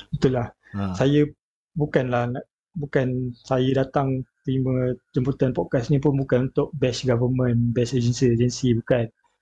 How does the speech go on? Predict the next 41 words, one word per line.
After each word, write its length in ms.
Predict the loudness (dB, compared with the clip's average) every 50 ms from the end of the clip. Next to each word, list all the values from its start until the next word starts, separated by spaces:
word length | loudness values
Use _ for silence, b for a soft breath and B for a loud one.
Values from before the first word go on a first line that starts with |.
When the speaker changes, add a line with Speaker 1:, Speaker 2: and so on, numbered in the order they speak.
| _ -2 0
Speaker 2:
Mhm. 180 | 2 2 4 2
Speaker 1:
Tapi 160 | 2 2 2 0 0
kita 220 | -2 -6 0 2 2
nak 180 | 2 2 0 0
sama-sama 560 | 0 0 0 2 2 2 0 2 0 0 -2 -2
cari 260 | -2 -2 -2 0 0
idea, 340 | -2 0 0 2 2 2 2
sama-sama 460 | 2 0 -2 0 0 0 0 0 0
cari 120 | 0 -2
solusi 540 | 0 0 0 0 0 -2 2 2 2 2 2
supaya 300 | 0 0 0 2 2 2
benda 220 | 2 2 2 2 2
ni 160 | 2 2 2
kalau 200 | 2 2 2 2
berlaku 420 | 2 2 0 0 0 -2 -2 0 2
lagi, 420 | 2 2 0 -2 -4 -2 -2 -4 -4 _ _ _ _ _ _ _ _ _ _ _ _ _ _ _ -2
isu 220 | -2 0 2 0
cili 220 | 0 2 2 4
lambakan 480 | 4 4 4 2 0 0 2 2 2 2
tu, 160 | 0 0 0
isu 180 | 0 0 -2 -2
lambakan 380 | 0 0 0 0 0 0 0
import 180 | 2 0 0 0
memang 220 | 0 -2 -4 -4
tak 160 | -6 -6 -8 -8
tahu 180 | -6 -6 -4
berlaku. 380 | -4 -4 -4 -6 -6 -8 -6 -6 -6 -6 _
Kalau 320 | -4 0 2 2 2 2
isu 320 | 2 0 -2 -2 0 0 2
macam 240 | 2 2 0 0 -2
P 80 | -2 0
K 60 | 0 0 0 0
P 180 | 0 0 0 2
ni 140 | 2 2
berlaku 320 | 2 0 -2 -2 -2 0 0
lagi, 440 | 0 0 -2 -2 -2 0 0 0 -2 _ _ _ _ _ _ _ _ _ _ -4 0
uh, 320 | 2 2 2 2 2 0 -2 -6 _ _ _ _ _ _ _ _ _ _ -6
dia 200 | 0 2 2 2
masa 280 | 2 0 -2 0 -2 -2
akan 140 | 0 0 -2
datang, 320 | -2 -2 -2 -2 -2